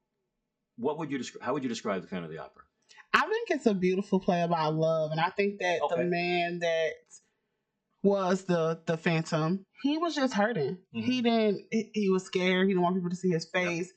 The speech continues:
Speaker 2: He didn't want people to know about him. He was haunting the theater, but at the same time, he just wanted love. And
Speaker 1: Yep.
Speaker 2: people overlook that, but I love that play. That play is like,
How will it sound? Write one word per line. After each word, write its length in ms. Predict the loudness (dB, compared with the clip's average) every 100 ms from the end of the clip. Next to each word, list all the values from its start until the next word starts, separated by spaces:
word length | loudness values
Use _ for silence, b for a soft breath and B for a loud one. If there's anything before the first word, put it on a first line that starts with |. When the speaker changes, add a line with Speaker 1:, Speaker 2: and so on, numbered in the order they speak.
| b _
Speaker 2:
He 120 | 0
didn't 140 | 2 2
want 160 | 2 0
people 200 | 0 0
to 80 | 2
know 200 | 2 2
about 200 | 2 2
him. 180 | 2
He 120 | 2 0
was 220 | 0 -2
haunting 680 | -2 0 0 0 0 0 -2 b b
the 80 | -6
theater, 560 | -2 0 0 0 0 -2 B B
but 100 | -2
at 120 | 0
the 80 | -2
same 200 | -2 -2
time, 160 | 0 -2
he 100 | -2
just 200 | -2 0
wanted 260 | 0 0
love. 380 | -2 0 0 -4 -4
And 200 | -2 0
Speaker 1:
Yep. 200 | -2 -4 -10 _ _ _ _ _
Speaker 2:
people 380 | -4 0 2 2
overlook 580 | 2 2 2 2 0 -2
that, 260 | -2 -2 -2
but 120 | 0
I 200 | 2 4
love 400 | 4 2 0 0
that 200 | 0 -2
play. 380 | -4 -2 0 0 -2
That 180 | -4
play 180 | -2 -2
is 160 | -2 -2
like, 220 | -4 -6